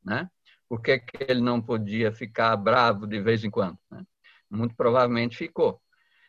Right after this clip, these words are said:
Então, aqui, ó, só pra ver como funciona aqui a questão da crítica textual. Tá bom, nós temos duas tradiço-, duas traduções, do-, dois textos que são, é, irreconciliável. Ou é um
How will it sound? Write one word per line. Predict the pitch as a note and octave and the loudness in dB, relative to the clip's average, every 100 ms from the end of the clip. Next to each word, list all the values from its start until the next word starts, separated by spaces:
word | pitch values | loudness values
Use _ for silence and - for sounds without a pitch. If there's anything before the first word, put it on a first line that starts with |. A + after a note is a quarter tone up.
| _ | _
Então, | A#2+ A2+ D3+ D#3 - | -6 2 4 4 2
aqui, | D3 - D#3+ | -2 4 6
ó, | |
só | C3+ F#3 | 6 6
pra | F#3+ G#3 | 6 4
ver | C#3+ D3 | 6 6
como | - E3 | 8 6
funciona | D3+ E3 D3+ D#3 C#3+ C#3+ | 6 -2 0 4 4 2
aqui | B2 - C#3 | -2 0 4
a | C3+ | 4
questão | C3+ C3 - C3+ | 4 -2 0 2
da | C3 B2+ | 4 4
crítica | - - - C3 C3 A#2+ _ - - - C#3 | 0 -18 -6 -2 -2 -4 _ -20 -8 2 2
textual. | - - B2 B2 - - D3+ B2 F2 - - | 2 0 0 0 -6 -12 2 4 4 -2 -12
Tá | - | -6
bom, | - F2+ | -4 -2
nós | G#2 A#2 | -2 -2
temos | A#2 C#3+ B2 | 0 0 0
duas | G#2 B2+ F3 D#3+ | -4 0 2 2
tradiço-, | - B2 B2 A#2+ - B2+ C#3+ - | 4 4 4 0 -4 -2 -2 -2
duas | C3 C3+ - | -2 -2 0
traduções, | A2+ A2+ A2+ - B2 C#3+ F3+ - | 0 0 -2 -2 0 0 -4 -12
do-, | F#2 F#2+ - | -8 -8 -4
dois | G#2+ A2+ A#2 | -2 -2 -2
textos | A2 A#2+ B2 - | 0 0 -2 -12
que | - C#3+ | -14 -4
são, | - C3 D3+ F3+ _ _ _ _ - | 0 0 -2 -8 _ _ _ _ -4
é, | C3 B2+ B2 A#2+ | 2 2 4 2
irreconciliável. | G#3+ G#3 A3 G3+ G3 - A#3+ B3+ D3+ A2 A2 - - | 4 6 6 4 0 0 4 6 6 4 0 -2 0
Ou | G3 F#3 | 4 6
é | F3+ | 8
um | D3+ D3 F3 | 8 6 2